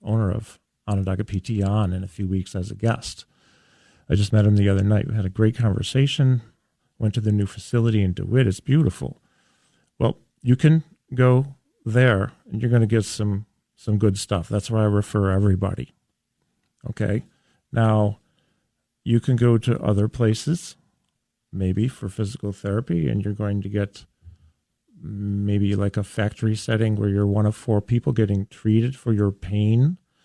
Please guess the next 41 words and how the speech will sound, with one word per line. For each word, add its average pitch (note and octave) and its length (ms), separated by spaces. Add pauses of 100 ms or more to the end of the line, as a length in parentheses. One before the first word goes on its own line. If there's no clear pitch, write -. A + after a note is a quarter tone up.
(640)
Uh, G#2 420
I A2+ 140
get A#2+ 240
a G#2+ 40
lot A#2 520
of G2+ 100
sciatic, G#2 720 (180)
low A2 280
back, G#2+ 520
you - 120
know, G#2 260
L A2 220
one, A2 160
two, A2 120
three, G#2 180
four, A2 100
five, G#2 540
sciatic G#2+ 460
pain, G2+ 440 (540)
um, G2+ 460
shooting - 240
down G2 220
the E2+ 80
leg, F#2 440 (360)
a - 60
lot A#2 80
of G#2+ 60
shoulder G#2 300
pain, G2 520 (200)
a - 60
lot A#2+ 100
of A2+ 60
knee G#2 180
pain. F2+ 440 (560)
I - 20
deal B2+ 240
with B2 140
it - 240
every C3+ 420
single A#2 540
day. G#2 560